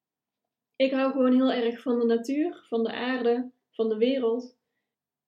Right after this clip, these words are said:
Ik heb nu ook een paar jaar in de afvalbranche gewerkt, dus ik weet van allerlei dingen over, eh, recycling en grondstoffen. Daar ligt gewoon echt mijn interessegebied.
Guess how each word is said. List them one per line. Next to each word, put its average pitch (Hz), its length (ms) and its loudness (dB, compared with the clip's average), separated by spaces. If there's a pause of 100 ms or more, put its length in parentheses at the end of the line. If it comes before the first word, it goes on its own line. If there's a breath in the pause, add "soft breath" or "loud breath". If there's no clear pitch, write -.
(460)
Ik 240 120 -4
heb 233 180 0
nu 226 160 2
ook 220 140 -2
een 226 120 -6
paar 214 240 -4
jaar 214 180 -6
in 233 180 -6
de 208 180 -8
afvalbranche 254 760 -2
gewerkt, 226 640 -2
dus - 320 -10
ik 220 180 -10
weet 208 260 -4
van 233 100 -4
allerlei 214 440 -2
dingen 247 320 -2
over, 233 480 -6 (480)
eh, 226 220 -4
recycling 240 800 0
en 220 140 -6
grondstoffen. 226 1000 -4 (720)
Daar 233 160 4
ligt 302 200 -2
gewoon 254 180 2
echt 254 180 -2
mijn 233 140 2
interessegebied. 233 960 -6